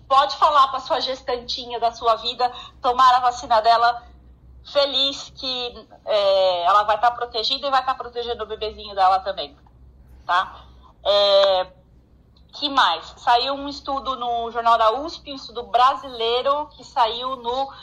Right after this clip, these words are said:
Jo-, Journal of Experimental Medicine, que é sobre os mecanismos de, é,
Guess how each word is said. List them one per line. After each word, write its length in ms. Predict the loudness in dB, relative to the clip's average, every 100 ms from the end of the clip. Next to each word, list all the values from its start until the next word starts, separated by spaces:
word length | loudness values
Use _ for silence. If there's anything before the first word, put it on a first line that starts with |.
| -20 -8
Jo-, 280 | -2 -2 0
Journal 440 | 0 2 2 2 2
of 140 | 0
Experimental 680 | -4 -6 -8 -6 -8 -8 -8
Medicine, 640 | 0 0 0 -6 -14 -14 -20 -20 -20 _ _ _ -2
que 80 | 0
é 60 |
sobre 340 | 2 0 -2 -4
os 120 | -6
mecanismos 1300 | 0 0 0 -4 -4 -10 -10 -10 -8 -8 -14 -20 -20
de, 720 | -16 -10 -8 -8 -8 -10 -12 -6
é, 600 | -2 0 -2 -2 -4